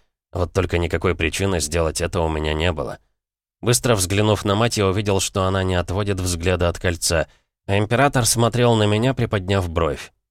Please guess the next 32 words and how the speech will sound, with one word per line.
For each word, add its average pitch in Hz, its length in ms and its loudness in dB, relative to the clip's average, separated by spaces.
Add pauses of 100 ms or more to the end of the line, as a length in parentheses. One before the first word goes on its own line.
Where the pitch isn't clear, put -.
(240)
Вздохнув, 90 640 0
я 95 220 0
вытащил 87 480 0
перстень 107 560 -4 (180)
и 107 80 -2
надел 117 320 2
на 117 120 2
палец. 78 500 2 (380)
Сначала 117 420 4
ничего 127 340 4
не 123 100 4
происходило, 117 720 0
а 82 60 0
кольцо 87 340 0
было 90 240 2
великовато, 85 680 0 (320)
так 110 180 -2
и 110 40 4
норовило 104 440 2
скатиться 82 500 -2
вниз. 76 360 -2 (400)
Я 92 120 2
уже 95 160 2
хотел 92 320 0
его 82 260 0
снять, 101 420 -2 (340)
но 107 120 2
тут 160 180 0
почувствовал 120 540 2
укол 127 300 2
и 120 140 -4
поморщился, 101 800 0